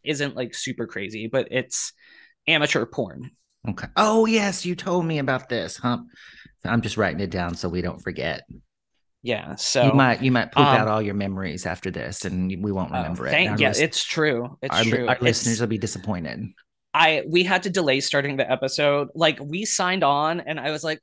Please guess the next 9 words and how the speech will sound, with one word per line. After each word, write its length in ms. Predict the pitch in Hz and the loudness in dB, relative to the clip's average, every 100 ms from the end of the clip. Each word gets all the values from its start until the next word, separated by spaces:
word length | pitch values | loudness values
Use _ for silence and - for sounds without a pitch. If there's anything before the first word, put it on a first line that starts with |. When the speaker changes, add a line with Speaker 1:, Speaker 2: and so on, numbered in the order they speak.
| 208 | -12
Speaker 1:
"Ooh, 540 | 220 226 220 214 208 | -16 -14 -12 -8 -6
Jerry, 300 | 190 170 160 | 0 2 2
I 60 | 151 | 2
have 160 | 156 | -2
to 80 | - | -4
poop." 180 | 139 113 - - - - - | -8 -8 -10 -20 -20 -14 -2
I 80 | 170 | -2
think 300 | 170 202 196 | 0 0 0
it's 460 | 190 - - - | -2 -4 -6 -6